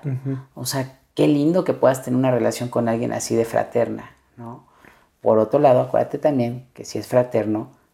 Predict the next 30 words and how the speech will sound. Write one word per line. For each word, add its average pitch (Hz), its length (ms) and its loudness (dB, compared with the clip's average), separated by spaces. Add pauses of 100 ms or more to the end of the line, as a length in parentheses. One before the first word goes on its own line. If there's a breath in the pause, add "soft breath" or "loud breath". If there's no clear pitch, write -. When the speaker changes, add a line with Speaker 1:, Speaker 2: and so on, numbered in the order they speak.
(340)
Speaker 2:
pues - 180 -4
es - 160 -12
que - 420 -8
hay 98 160 -16 (440)
momentos 104 440 -10
de - 80 -8
lucha - 280 -8
de - 100 -2
poder, - 320 -10 (240 soft breath)
Speaker 1:
Ujú. 143 100 0
Speaker 2:
porque 240 240 -4
eso 151 120 -6
es 143 120 -10
una 135 160 -4
amistad 123 360 -6
fraterna. 104 600 -6
O - 20 -20
sea, 107 220 -10 (500 soft breath)
alguien 180 320 2
con 131 160 0
quien 123 160 -2
te 113 120 0
llevas 110 340 2
muy 156 300 2
bien, 120 260 0
que 117 60 -6
es 113 80 -8
como 104 260 -6
tu - 120 -6
hermano, 131 560 0